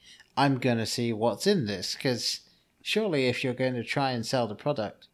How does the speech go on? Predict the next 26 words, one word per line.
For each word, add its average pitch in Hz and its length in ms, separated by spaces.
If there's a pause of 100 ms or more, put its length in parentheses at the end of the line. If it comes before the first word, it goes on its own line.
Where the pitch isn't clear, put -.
(120)
you'd 143 280
wanna 113 320
see 131 240
the 98 100
product. - 640
<laughs> - 60
I 123 100
mean, 117 160
oh, 131 260
there 117 200
are 120 140
several 110 260
times 123 280
where 107 100
you 104 160
say, 104 460
like, 98 240 (420)
"This 113 340
is 101 140
it. - 280 (360)
It's - 300
<laughs> 208 80
just - 520
this." 190 720
Um, 147 460 (800)
but 139 380